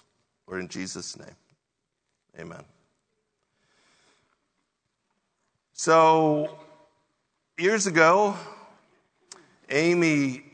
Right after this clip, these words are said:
worked for us. She was part of our staff here, and we loved Amy. Amy's an amazing person,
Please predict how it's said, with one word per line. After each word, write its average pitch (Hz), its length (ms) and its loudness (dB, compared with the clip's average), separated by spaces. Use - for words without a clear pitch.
worked 139 320 0
for 113 260 -2
us. - 540 0
She - 160 -20
was 120 120 -16
part 147 260 0
of 139 100 -2
our 127 340 2
staff 120 880 0
here, 113 480 -6
and 135 100 -2
we 143 60 0
loved 156 460 4
Amy. 98 340 -8
Amy's 143 1120 -2
an 127 100 -6
amazing 156 560 0
person, 143 580 -8